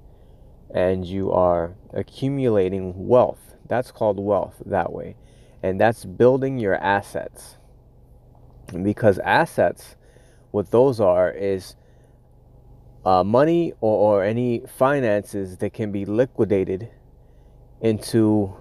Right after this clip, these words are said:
money that you can use immediately. So say an emergency comes up or something happens. That money can be used, th-, well, depending where you have it, it can be used for whatever the purpose is.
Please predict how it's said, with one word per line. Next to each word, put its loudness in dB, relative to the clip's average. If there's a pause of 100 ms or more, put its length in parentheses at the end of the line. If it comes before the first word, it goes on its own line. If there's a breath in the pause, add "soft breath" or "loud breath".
(300 loud breath)
money 4
that -2
you -6
can -10
use -4
immediately. -4 (540 soft breath)
So 4
say 2
an -4
emergency -4
comes -6
up 0
or -4
something -6
happens. -6 (600 soft breath)
That 4
money -2
can -6
be -6
used, -4
th-, 4
well, 4
depending 0
where 2
you -2
have 0
it, -6 (480 soft breath)
it -4
can -4
be -2
used -2
for 0
whatever 4
the -6
purpose -4
is. -12